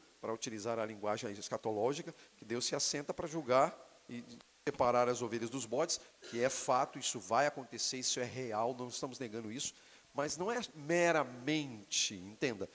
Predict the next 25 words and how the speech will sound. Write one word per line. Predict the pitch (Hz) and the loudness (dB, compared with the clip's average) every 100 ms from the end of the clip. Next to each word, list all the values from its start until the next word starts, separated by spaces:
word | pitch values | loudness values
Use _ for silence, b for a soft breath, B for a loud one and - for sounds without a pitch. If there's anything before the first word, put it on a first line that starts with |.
| B | B
não | - | -10
é | |
meramente | - 151 139 127 - - - - - - | -6 -4 -2 -2 -6 -10 -18 -20 -20 -14
você | - 113 117 | -10 -6 -6
vem | 120 | -6
pra | 104 | -6
cá, | - 131 131 - - | 0 0 0 -8 -12
você | - 107 | -10 -10
vem | 110 | -10
pra | 95 | -10
cá. | - 71 - - - - - - - - - _ - - | -10 -12 -14 -20 -20 -20 -20 -20 -20 -20 -20 _ -20 -12
É | 104 | -8
mostrar | 107 - - 135 | -2 -2 2 2
a | |
autoridade | 143 139 123 113 135 | 2 0 -4 0 -2
de | 127 | -2
Cristo | - 143 160 - | -10 -8 -6 -6
sobre | 139 - 147 123 104 - | -2 -2 -2 -8 -16 -10
tudo | 180 196 | -8 -6
e | 170 | -6
sobre | - 151 | -8 -8
todos | 127 - 135 135 | -12 -10 -8 0
e | |
subjugar | - - - 226 170 196 156 127 131 - - - - - - - - | 4 6 4 0 -4 -4 2 4 4 2 -12 -20 -20 -20 -20 -20 -6
reis, | 127 143 135 127 - - | -2 0 -2 -6 -6 -6